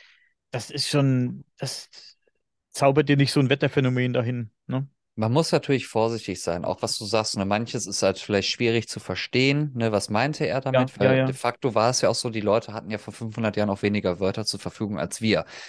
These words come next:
Speaker 2: Das heißt, deren Bedeutung, manche Sachen zu beschreiben, wir würden das wahrscheinlich heute ganz anders beschreiben, als wie die das früher gemacht haben. Aber natürlich ist es so, dass du nicht sagen kannst, ja, damit würde er wahrscheinlich früher das und das gemeint haben, weil das halt immer sehr, sehr kontextbezogen ist, ne?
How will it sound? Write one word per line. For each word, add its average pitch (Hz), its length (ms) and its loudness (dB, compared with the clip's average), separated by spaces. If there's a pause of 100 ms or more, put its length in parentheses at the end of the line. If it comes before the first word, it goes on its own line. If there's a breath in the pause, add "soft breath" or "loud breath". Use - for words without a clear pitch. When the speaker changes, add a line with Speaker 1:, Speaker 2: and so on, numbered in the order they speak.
(160 loud breath)
Speaker 2:
Das - 160 -4
heißt, 123 480 0
deren 110 340 2
Bedeutung, 104 540 2
manche 101 240 -4
Sachen 110 260 -2
zu 104 160 -10
beschreiben, 113 600 -2 (240)
wir 101 200 -2
würden 131 220 4
das 113 160 0
wahrscheinlich 107 360 -2
heute 117 180 -2
ganz 98 200 -2
anders 143 360 -2
beschreiben, 85 560 -2 (400 loud breath)
als 117 240 2
wie 120 80 2
die 117 120 -6
das 113 220 2
früher 139 300 4
gemacht 95 400 -2
haben. 110 180 2
Aber 107 140 0
natürlich 107 340 0
ist 107 140 -12
es 113 100 -8
so, - 80 -6
dass 107 220 -2
du 127 60 -2
nicht 104 100 -2
sagen 107 240 0
kannst, 107 180 -2
ja, 101 80 0
damit 104 280 0
würde 107 160 -6
er - 20 -4
wahrscheinlich 104 340 -4
früher 110 200 2
das 101 200 2
und 110 60 -2
das 139 240 0
gemeint 90 340 -2
haben, 98 180 -2
weil 101 120 4
das 98 140 0
halt 107 120 -2
immer 127 160 0
sehr, 113 200 4
sehr 107 120 0
kontextbezogen 85 880 -4
ist, 73 220 -8
ne? 95 100 0